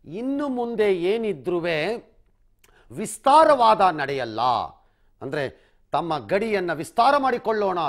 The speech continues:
ಸಾಮ್ರಾಜ್ಯವನ್ನು ವಿಸ್ತರಿಸೋಣ ಅನ್ನುವವರ ವಾದ ನಡೆಯಲ್ಲ. ಇನ್ಮೇಲೆ ಏನಿದ್ರು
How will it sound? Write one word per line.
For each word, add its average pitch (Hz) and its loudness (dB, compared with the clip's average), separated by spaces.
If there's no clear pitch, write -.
ಸಾಮ್ರಾಜ್ಯವನ್ನು 202 -2
ವಿಸ್ತರಿಸೋಣ 220 -2
ಅನ್ನುವವರ 170 0
ವಾದ 120 0
ನಡೆಯಲ್ಲ. 113 -2
ಇನ್ಮೇಲೆ 139 -6
ಏನಿದ್ರು 180 -4